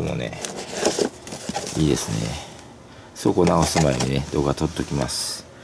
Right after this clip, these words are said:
ありがとうございます。もしもね、プラモ好きな人がもうちょっとこれ見せてって言ったら、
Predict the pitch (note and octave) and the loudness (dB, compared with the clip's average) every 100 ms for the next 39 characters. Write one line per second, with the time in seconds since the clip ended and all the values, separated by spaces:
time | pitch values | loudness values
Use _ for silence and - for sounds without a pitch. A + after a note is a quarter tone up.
0 | - - - - - - E2 E2+ E2 D#2+ | -20 -20 -20 -20 -14 -2 2 4 4 2
1 | F2 E2 D#2 F2 D#2 D#2 D2+ D#2+ - G#2+ | 2 2 2 2 4 4 2 -2 -2 2
2 | C3 C3+ A2+ - B2 A2+ G2 - F#2 F#2 | 6 6 6 6 6 6 4 2 2 6
3 | F2+ F#2+ G#2 - E2 E2+ D2 D#2 F2 E2+ | 6 6 6 4 4 4 4 6 6 8
4 | F2 E2 D2+ C2 - D#2+ D2+ | 6 6 0 0 4 6 8